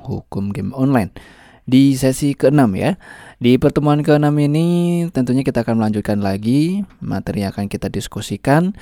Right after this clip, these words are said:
seperti halnya kemarin bersama narasumber kita, yaitu Syekh Hisam bin Abdul Qadir, dan juga mutarjim kita ada Abu Kasyah yang siap un-, mene-,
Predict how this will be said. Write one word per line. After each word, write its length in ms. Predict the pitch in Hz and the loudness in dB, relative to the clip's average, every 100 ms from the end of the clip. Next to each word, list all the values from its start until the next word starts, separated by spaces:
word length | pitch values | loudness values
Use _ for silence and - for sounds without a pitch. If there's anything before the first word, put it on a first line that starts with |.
| - - - - | -18 -20 -20 -16
seperti 400 | 104 107 - 101 98 95 95 95 95 95 95 95 95 | -8 -6 -4 -2 -2 -2 -2 -2 -2 -2 -2 -2 -4
halnya 320 | 95 98 98 95 | -4 -4 -6 -6
kemarin 720 | 139 92 98 123 165 175 175 | -6 -6 -2 0 0 -2 -2
bersama 480 | 110 - 95 95 95 | -4 -4 -6 -6 -6
narasumber 320 | 95 101 95 | -8 -8 -8
kita, 400 | - - 156 185 | -8 -6 -4 -2
yaitu 320 | 156 101 113 | -4 -6 -8
Syekh 320 | - 104 101 | -6 -8 -8
Hisam 240 | - 98 98 | -8 -6 -6
bin 160 | 98 | -6
Abdul 240 | 90 - - | -6 -8 -4
Qadir, 320 | 104 165 247 - - - - - | 2 2 2 -6 -20 -20 -14 2
dan 240 | 147 151 | 4 4
juga 320 | 147 151 156 | 2 2 2
mutarjim 560 | 156 151 147 139 139 139 | 2 -2 0 0 0 -2
kita 400 | 143 147 117 117 | -2 0 0 0
ada 240 | 120 127 131 131 123 117 - _ _ | 2 2 2 0 -2 -8 -16 _ _
Abu 320 | - 117 117 113 | -8 -6 -4 -4
Kasyah 480 | 101 - 120 - _ - - _ | -6 -4 -4 -4 _ -20 -20 _
yang 480 | - 98 101 104 - 110 | -4 -4 -4 -6 -8 -6
siap 240 | 120 113 | -4 -4
un-, 320 | 110 107 113 110 | -4 -4 -4 -4
mene-, 480 | 104 104 101 123 | -4 -4 -4 -6